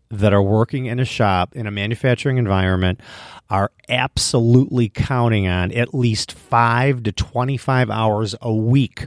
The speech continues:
of overtime in, in a, in a guarantee. I've been in this industry for over thirty years. I have never not, I, well, one time we did not work overtime,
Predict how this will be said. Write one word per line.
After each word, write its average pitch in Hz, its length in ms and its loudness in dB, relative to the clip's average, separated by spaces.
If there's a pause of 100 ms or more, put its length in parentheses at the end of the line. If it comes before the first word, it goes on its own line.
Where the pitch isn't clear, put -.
(120)
of 110 240 -2
overtime 104 800 0
in, 117 140 -2
in - 180 -4
a, 117 60 2
in 123 180 -2
a 120 60 0
guarantee. 120 280 2 (1000)
I've 151 180 0
been 180 100 2
in 175 100 2
this 151 160 2
industry 127 320 -2
for 110 160 -8
over 104 160 -6
thirty 110 400 -4
years. 95 360 -4
I 117 140 -6
have 104 300 -8
never 117 840 -2 (320)
not, 113 360 -4 (340)
I, 147 140 2
well, 151 400 2 (160)
one 156 440 4
time 95 640 -2
we 120 140 -2
did 113 160 0
not 110 260 -4
work 113 220 -4
overtime, 101 560 -4